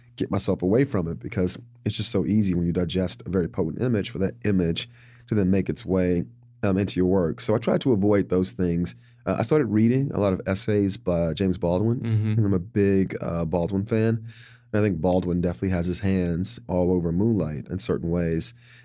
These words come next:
Speaker 1: And I started, uh, uh, looking at a lot of still photography. There's this Dutch photographer, I'm gonna butcher her name, called Vivian, uh, Sassane.
Speaker 2: Mm-hmm.
Speaker 1: She does these beautiful portraits. She just does a lot of work on the continent, uh, of Africa.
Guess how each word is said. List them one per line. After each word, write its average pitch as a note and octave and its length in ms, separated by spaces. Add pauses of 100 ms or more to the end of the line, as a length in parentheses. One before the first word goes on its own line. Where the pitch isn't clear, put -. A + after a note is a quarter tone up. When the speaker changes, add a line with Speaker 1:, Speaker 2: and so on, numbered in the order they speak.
(120)
Speaker 1:
And - 80
I A2 40
started, C3 340
uh, F#2+ 260 (160)
uh, F2+ 180
looking G#2+ 260
at F#2+ 80
a - 20
lot F#2 140
of E2+ 60
still F#2 240
photography. E2 640 (420)
There's F#2+ 160
this F#2+ 120
Dutch F#2+ 220
photographer, F2 520
I'm E2 120
gonna E2+ 160
butcher - 500
her E2+ 120
name, E2+ 280
called D2 200
Vivian, F2 520 (400)
uh, D#2+ 120
Sassane. A2+ 680
Speaker 2:
Mm-hmm. A2 340 (240)
Speaker 1:
She - 140
does G2+ 260
these F#2+ 240
beautiful A2 760
portraits. F#2+ 560
She F2 100
just F#2 180
does F#2 160
a F2+ 40
lot F2+ 220
of E2 120
work F2+ 380 (420)
on F#2+ 80
the E2+ 60
continent, E2+ 560
uh, C#2+ 240
of - 80
Africa. E2 480